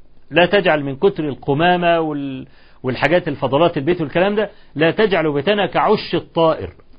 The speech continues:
عش الطائر عبارة عن ريش وحشيش وقش وحطب والكلام ده، لا، بيتنا نظيف.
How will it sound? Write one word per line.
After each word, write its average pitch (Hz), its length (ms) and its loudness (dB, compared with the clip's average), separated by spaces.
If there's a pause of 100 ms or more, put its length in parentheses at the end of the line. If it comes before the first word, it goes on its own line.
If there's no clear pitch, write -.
(140)
عش 170 300 -4
الطائر 160 380 -2
عبارة 165 220 0
عن 151 180 -2
ريش 165 440 0 (480)
وحشيش 151 840 2 (380)
وقش 156 460 2
وحطب 139 480 0
والكلام 156 400 2
ده، 180 100 4
لا، 185 240 0
بيتنا 156 320 0
نظيف. 131 520 -2